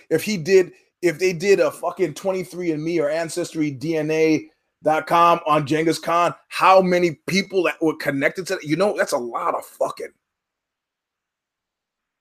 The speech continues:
access to future generations as yet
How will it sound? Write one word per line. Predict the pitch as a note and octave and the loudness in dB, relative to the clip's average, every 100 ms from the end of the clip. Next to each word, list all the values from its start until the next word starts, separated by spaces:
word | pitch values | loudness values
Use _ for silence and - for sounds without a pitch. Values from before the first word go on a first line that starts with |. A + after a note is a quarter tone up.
| _ _ _ _ _ _ _ _ _ _ _ _ _ _ | _ _ _ _ _ _ _ _ _ _ _ _ _ _
access | D3 D#3 - E3 D3 - | -2 -2 2 2 2 0
to | B2+ | -8
future | - D#3+ D3 C#3 | -8 -10 -6 -4
generations | C3 C#3 C3 C3+ B2+ B2+ | -2 0 0 0 -2 -6
as | B2 B2 G#2+ | -8 -10 -2
yet | B2+ C3 | 0 0